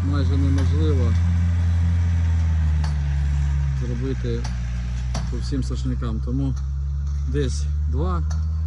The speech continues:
десь шість сантиметрів. Як ви бачите, ґрунт вологий. Будемо мати надію, що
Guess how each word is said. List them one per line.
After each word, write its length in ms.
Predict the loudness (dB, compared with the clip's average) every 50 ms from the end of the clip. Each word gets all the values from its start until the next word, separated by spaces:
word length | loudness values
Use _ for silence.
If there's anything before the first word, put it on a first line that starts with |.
| -2 -2 -4 -4 -4 -4
десь 360 | -4 -4 -4 -4 -4 -4 -4 -4 -4
шість 480 | -4 -4 -2 -2 -2 -4 -4 -6 -6 -6 -6 -4
сантиметрів. 680 | -4 -4 -4 -4 -2 -2 -2 -2 -4 -4 -4 -4 -4 -4 -4 -6 -6 -6 -6 -6 -6 -6 -6 -6 -6 -6 -6 -6 -6 -6 -6 -6 -6 -6 -6 -8 -8 -8 -8 -8 -6 -6
Як 120 | -6 -4
ви 140 | -4 -4 -4
бачите, 580 | -4 -4 -6 -6 -6 -8 -8 -6 -6 -6 -4 -6 -6 -6 -6 -6 -6 -6 -6 -6 -6 -6 -6 -6 -6 -6 -6 -6 -6 -6 -6 -6 -6 -4 -4 -4 -4 -4 -4 -4 -4 -4 -6 -6 -6 -4 -4 -4 -4 -4 -4 -4 -4 -4 -4 -4 -2
ґрунт 460 | -2 -2 -2 0 0 0 0 0 0
вологий. 580 | -2 -2 -2 0 0 0 0 0 -2 -2 -2 -2 -4 -4 -4 -4 -4 -4 -4 -4 -4 -4 -4 -4 -4 -4 -4 -4 -4 -4 -2 -2 -2 -2 -2 -2 -2 -2 -2 -2 -2 -2 -2 -2 -2 -2 -2 -2 0 0 0 0 0 0 0 0 0 0 0 0 0 0
Будемо 400 | 0 0 0 2 2 2 2 2
мати 320 | 2 2 2 2 2 2 2
надію, 440 | 2 2 2 2 2 2 2 2 2
що 340 | 0 0 0 0 0 0